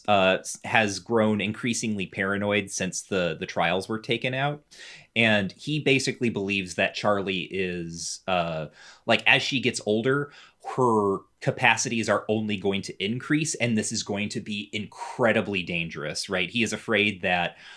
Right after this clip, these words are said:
uh, she's going to get to a point where she cannot control her ability to start fires, and she will just, like,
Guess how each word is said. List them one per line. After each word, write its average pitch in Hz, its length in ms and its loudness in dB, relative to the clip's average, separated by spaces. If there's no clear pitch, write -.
uh, 95 280 2
she's 117 240 -2
going 123 160 2
to 110 80 0
get 92 100 2
to 117 100 -2
a 101 40 -2
point 113 260 -2
where 101 80 -4
she - 180 -4
cannot 107 380 0
control 156 380 2
her 123 160 0
ability 104 440 0
to 98 320 -4
start 98 400 0
fires, 92 720 2
and 98 240 2
she 104 220 -2
will 95 380 -2
just, - 360 -6
like, - 200 -2